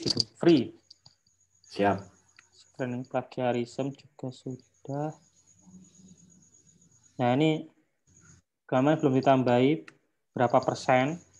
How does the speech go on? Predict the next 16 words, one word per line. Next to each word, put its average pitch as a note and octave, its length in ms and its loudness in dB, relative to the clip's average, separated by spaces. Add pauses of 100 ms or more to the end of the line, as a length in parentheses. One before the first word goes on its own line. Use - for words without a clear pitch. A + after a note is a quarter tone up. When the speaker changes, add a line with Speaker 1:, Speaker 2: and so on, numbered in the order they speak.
(720)
Speaker 2:
Oh, A2 160 -2
nggih, G#2 160 2
Pak, G2 240 -2
kelewatan, G2 400 2
Speaker 1:
Berapa F#2 160 0
Speaker 2:
Pak. - 80 -4
Speaker 1:
persen, C3+ 340 2 (100)
kemudian C#3 680 -2 (640)
apa C#3 240 2
yang C3+ 80 -4
dilakukan B2+ 340 0 (100)
ketika B2+ 480 0 (1120)
sudah - 480 -4
seperti A#2+ 560 -8
itu. A#2+ 200 -6 (1120)
Speaker 2:
Nggih. G2+ 240 2